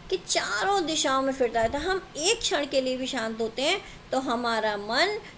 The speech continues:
चारों दिशाओं में घूमता रहता है, वह कभी एकाग्र नहीं होता है।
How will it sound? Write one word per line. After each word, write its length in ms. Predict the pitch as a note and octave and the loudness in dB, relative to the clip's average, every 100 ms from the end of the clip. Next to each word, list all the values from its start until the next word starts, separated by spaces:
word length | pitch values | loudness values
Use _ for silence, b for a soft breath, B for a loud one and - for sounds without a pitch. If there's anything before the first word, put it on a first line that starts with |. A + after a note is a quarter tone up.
| - | 0
चारों 420 | D#4 C#4+ F4 G#4+ | 4 6 6 4
दिशाओं 420 | E4 D4+ B3+ A#3+ | 2 0 0 0
में 240 | A#3 A#3+ A#3 | 0 -2 -2
घूमता 500 | A3 G#3 G#3 D#4+ A#4 B B - | -4 -4 0 2 2 B B -2
रहता 360 | C4+ D#4 D#4 | 0 2 2
है, 300 | C#4 A#3+ G3+ - B B - - | 2 2 0 -2 B B -12 0
वह 200 | C#4+ G#4+ | 4 4
कभी 400 | G4+ D#4 F#4+ - | 4 6 4 4
एकाग्र 560 | C4 C4+ C4+ C4+ D#4 G#4 | 4 4 6 4 4 -2
नहीं 540 | D4+ A#3+ B3+ C#4 F4+ | -2 0 0 2 2
होता 300 | D#4+ A3+ - | 2 -2 -4
है। 280 | G#3 G#3 F#3 | -4 -4 -6